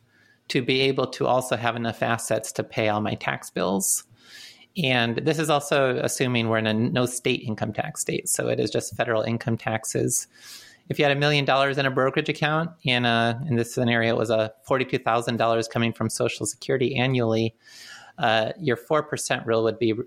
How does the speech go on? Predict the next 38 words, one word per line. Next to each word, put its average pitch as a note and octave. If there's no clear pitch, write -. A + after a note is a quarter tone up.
you'd, D#3+
you'd C3+
have C#3+
to B2
spend B2
about -
three B2
percent -
less. -
I -
don't C3
mean A#2+
three A2+
percentage G#2+
points -
there, C#3+
but -
<laughs> -
if -
we, C3+
the B2+
four F#3
percent E3+
rule D3+
worked D3
without C#3
taxes, A2+
it B2+
would A2+
be A#2
a G#2+
three -
point B2
eight C3
eight B2+
percent -
withdrawal A2+
rate A2